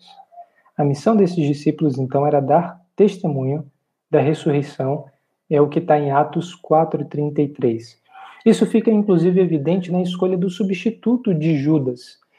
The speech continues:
que é o texto de Atos um, vinte e dois. "É preciso que um deles seja conosco testemunha de sua re-, ressurreição." Na hora de estabelecer o critério, ou a missão daquele que substituiria Judas,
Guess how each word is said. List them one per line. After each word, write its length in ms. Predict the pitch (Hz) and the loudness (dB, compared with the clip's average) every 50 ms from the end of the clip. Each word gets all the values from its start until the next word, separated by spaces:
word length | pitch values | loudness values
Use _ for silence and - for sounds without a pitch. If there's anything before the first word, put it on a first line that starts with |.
| _ _ _ _ _ _ _ _ _ | _ _ _ _ _ _ _ _ _
que 180 | - 170 165 160 | -2 2 4 4
é 260 | 160 170 196 - - - | 4 4 2 2 -2 -4
o 80 | 190 | -4
texto 440 | 180 - 170 170 175 180 180 196 202 | -2 0 2 2 2 0 -2 -4 -4
de 220 | 165 165 180 196 | -2 -2 0 2
Atos 300 | 190 185 185 185 196 175 | 2 2 2 0 -2 -2
um, 100 | 175 185 | -2 -2
vinte 280 | 180 196 196 208 202 - | -2 -2 -2 -4 -4 -4
e 40 | 202 | -2
dois. 420 | 180 170 165 147 - - - - - | 0 0 0 0 -2 -4 -10 -8 -4
"É 80 | - 151 | -4 -4
preciso 760 | - - 160 151 - - - - 160 180 208 202 190 220 | -2 -2 -4 -6 -6 -8 -6 -2 -2 0 0 -2 -2 -4
que 260 | - - - - 151 156 | -6 -6 -6 -4 -4 -2
um 220 | 208 262 269 226 | -2 -2 -2 0
deles 500 | 156 156 165 170 175 190 185 180 - - - - - - | 2 2 4 4 2 2 0 -4 -8 -14 -20 -20 -8 -2
seja 300 | - 165 156 139 151 147 | 0 0 0 0 -2 -4
conosco 800 | - - - 254 240 196 160 165 175 175 180 180 - 208 202 - _ _ _ _ _ _ | -4 -2 -2 -2 0 2 2 2 0 0 -2 -6 -6 -8 -8 -8 _ _ _ _ _ _
testemunha 840 | - 202 190 180 - - 208 180 156 139 135 135 143 151 165 196 190 - - - | 2 2 2 2 2 0 0 0 0 -2 -4 -4 -4 -2 -4 -4 -6 -8 -12 -4
de 140 | 160 160 180 | -2 0 0
sua 280 | 180 - - 214 220 185 | 0 0 0 2 2 2
re-, 280 | 156 160 156 151 - - | 2 0 -4 -4 -6 -6
ressurreição." 800 | - 165 165 - - 143 156 151 - - - 135 120 113 113 113 - _ _ _ _ | -4 -4 -4 -4 -2 -2 -2 -2 -2 -6 -8 -8 -8 -8 -10 -14 -18 _ _ _ _
Na 120 | - 160 | -2 0
hora 160 | 185 202 214 196 | 2 2 2 0
de 80 | 175 | -2
estabelecer 500 | - - 185 175 175 170 165 170 - 170 | -2 -2 0 2 2 2 0 0 0 0
o 60 | 165 | 0
critério, 680 | 165 - 175 170 175 - 160 170 185 180 147 135 131 - - _ _ _ | 0 0 -2 -2 0 2 2 2 4 2 0 -2 -4 -8 -14 _ _ _
ou 260 | - 151 147 147 - - | -2 0 0 0 0 0
a 60 | 165 | 0
missão 600 | 170 180 180 180 180 180 208 226 247 226 175 - - - _ _ _ - | 2 2 2 0 0 -2 0 0 0 0 -2 -4 -8 -14 _ _ _ -2
daquele 500 | - 151 139 143 - - 156 151 156 156 | 0 0 0 0 0 0 0 2 0 -2
que 340 | 156 - - 156 156 151 139 | -4 -6 -6 -2 -2 -2 -2
substituiria 880 | - - 190 185 170 151 - - 156 - 156 147 139 135 139 139 127 | -2 -4 -4 -2 -2 -4 -6 -8 -4 -2 0 0 2 2 2 2 0
Judas, 560 | 120 117 147 202 220 170 147 - - - _ | 0 0 0 0 2 2 0 -2 -4 -8 _